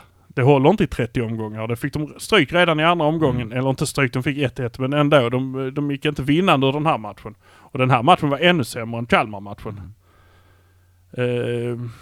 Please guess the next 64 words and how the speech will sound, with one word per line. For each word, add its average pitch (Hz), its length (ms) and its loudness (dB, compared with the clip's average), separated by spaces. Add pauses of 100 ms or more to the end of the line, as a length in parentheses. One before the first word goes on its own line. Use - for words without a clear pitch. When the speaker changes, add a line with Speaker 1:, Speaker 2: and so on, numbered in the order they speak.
(120)
Speaker 2:
Men 127 140 4
vad 131 120 4
är 139 140 8
det 139 60 8
Speaker 1:
Och 131 60 4
Speaker 2:
spelet? 139 360 6
Har 151 80 8
inte 139 140 0
spelet 143 360 4
satt - 280 0
sig? 95 220 0
Eller 107 140 0
är 117 60 2
det 120 120 2
för 120 120 -4
mycket 127 280 0
skador? 131 520 4
Är 113 140 4
det 117 80 2
så, 117 220 -2
för 117 120 -4
det 120 60 2
är 123 80 2
ju 123 60 2
ändå 139 240 2
lite, 117 300 2 (380)
det 113 80 -6
är 123 40 2
ju 135 60 2
några 131 220 2
spelare 135 340 2
varje 113 500 2
gång 101 360 0
som 95 300 -4
Peña 123 420 -2
kan 123 160 -2
inte 113 140 -6
vara 95 140 -2
med 87 100 2
och 90 60 -2
den 120 200 0
kan 117 120 0
inte 101 120 -6
vara 92 100 0
med. 87 220 0
Och 90 160 -2
så, 95 240 -4
alltså 98 180 -6
det 101 80 -4
händer 107 300 -2
ju 101 40 -2
små 127 220 -2
grejer 107 200 2
hela 101 140 -2
tiden. 82 280 -6
Så 90 100 -6
är 95 60 0
det 101 60 -2
ju 110 60 2
alla 110 240 2
lag. 98 300 0
Men 98 120 -2
är 107 120 0
det, 104 100 0